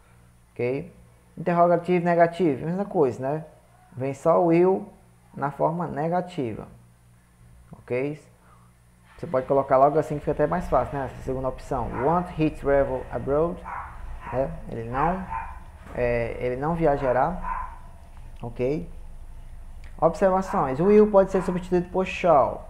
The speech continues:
Isso aqui eu não vou nem ler porque a gente não trabalhou com essa possibilidade. Mas acontece, viu, gente? Ele pode ser substituído pelo shall,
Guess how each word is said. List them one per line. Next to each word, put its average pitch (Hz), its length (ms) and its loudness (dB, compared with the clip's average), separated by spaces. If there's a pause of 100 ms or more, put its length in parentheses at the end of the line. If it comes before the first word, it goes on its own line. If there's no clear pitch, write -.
(100)
Isso - 120 -8
aqui 151 140 -4
eu 165 260 2
não 147 60 -4
vou 143 120 -2
nem 160 140 -2
ler 156 180 2
porque 147 280 -6
a 131 120 2
gente 131 260 -8
não 131 340 -8 (400)
trabalhou 127 380 4
com 135 100 -4
essa 131 140 -6
possibilidade. 139 800 -4 (540)
Mas 143 400 4
acontece, 156 600 2
viu, 143 80 -2
gente? 120 400 -6 (200)
Ele 113 260 -8
pode 120 240 -2
ser 131 100 -6
substituído 135 580 -6
pelo 143 200 -2
shall, 165 500 2